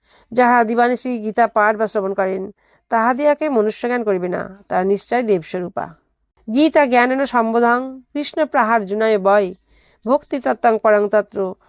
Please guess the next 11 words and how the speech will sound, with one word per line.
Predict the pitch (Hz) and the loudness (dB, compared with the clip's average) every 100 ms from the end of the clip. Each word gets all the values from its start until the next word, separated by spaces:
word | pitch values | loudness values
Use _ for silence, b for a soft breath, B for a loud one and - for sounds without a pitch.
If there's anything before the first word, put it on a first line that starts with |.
| _ | _
সগুণাং | - 233 208 196 208 254 269 | -6 2 2 4 2 2 0
বাত | 214 | 0
নির্গুণাম।" | 202 175 175 170 165 185 175 _ _ _ _ - 220 | 0 -2 -4 -6 -8 -12 -20 _ _ _ _ -8 -2
গীতা | 262 311 | 4 4
জ্ঞানকে | 330 302 330 | 4 2 2
আশ্রয় | 320 214 - 247 254 | 2 2 -2 -2 -2
করিয়া | 277 262 262 262 269 _ _ _ | -2 -2 -2 -2 -6 _ _ _
শ্রীকৃষ্ণ | - 247 220 302 - 247 | -10 -8 -4 -6 -2 0
অর্জুনের | 202 208 233 247 | 2 2 2 0
নিকট | 240 240 196 | 2 2 2
জ্ঞানশাস্ত্রের | 190 202 208 254 247 - 311 | 2 2 2 -4 -4 -4 -6